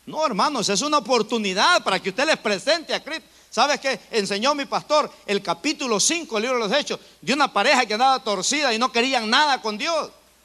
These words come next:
Porque cuando usted no, no quiere nada con Dios, hermano, usted no va a vivir mucho.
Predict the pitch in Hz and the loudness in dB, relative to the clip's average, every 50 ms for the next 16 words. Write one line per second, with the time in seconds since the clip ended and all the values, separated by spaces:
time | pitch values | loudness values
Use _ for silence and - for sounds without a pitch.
0 | _ _ _ _ _ _ _ _ _ _ _ _ _ _ _ - 233 240 214 214 | _ _ _ _ _ _ _ _ _ _ _ _ _ _ _ -4 -4 -4 -2 -2
1 | 214 247 240 226 214 220 285 320 330 320 302 277 294 320 294 254 247 277 - 302 | 0 0 0 0 -2 0 0 0 0 0 -2 -2 -2 -2 -2 -2 -4 -4 -2 0
2 | 311 294 277 294 311 302 285 - 262 262 254 311 302 294 277 285 320 311 277 208 | 0 2 2 2 4 2 2 0 -2 -4 -2 0 0 0 2 0 0 0 -2 -2
3 | - 277 285 294 294 294 285 285 294 294 302 302 339 359 - - - 214 131 | -2 -2 0 0 2 0 0 0 -2 -6 -6 -6 -6 -6 -6 -4 -6 -6 -6